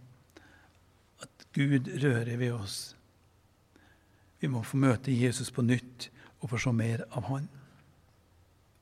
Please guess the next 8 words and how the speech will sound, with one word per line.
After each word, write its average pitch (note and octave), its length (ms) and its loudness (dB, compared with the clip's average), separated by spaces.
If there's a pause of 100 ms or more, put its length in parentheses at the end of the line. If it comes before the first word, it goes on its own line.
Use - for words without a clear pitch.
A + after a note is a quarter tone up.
(840)
Jeg F3 80 8
nevnte D#3 480 6
at D#3 160 0
Jesus C#3+ 400 2
var D3 100 6
inn C#3+ 160 6
i C#3+ 80 4
den D3 160 4